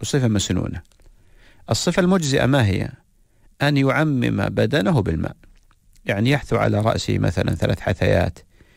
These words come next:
يبلغ الماء أصول الشعر، يغسل وجهه كاملًا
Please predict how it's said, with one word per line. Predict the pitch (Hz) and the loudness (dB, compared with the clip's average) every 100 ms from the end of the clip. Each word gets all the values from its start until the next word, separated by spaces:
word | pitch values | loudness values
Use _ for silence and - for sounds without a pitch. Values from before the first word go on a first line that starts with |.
| - | -6
يبلغ | - 135 107 92 92 | -2 2 2 2 0
الماء | 92 95 - | 0 -2 -2
أصول | - 104 | -4 -4
الشعر، | 90 - 92 90 - - | -4 -4 -2 -2 -4 -4
يغسل | - - - | -6 -4 -4
وجهه | 95 98 - 85 82 | 0 0 0 -2 -2
كاملًا | - 92 90 85 | 0 0 2 0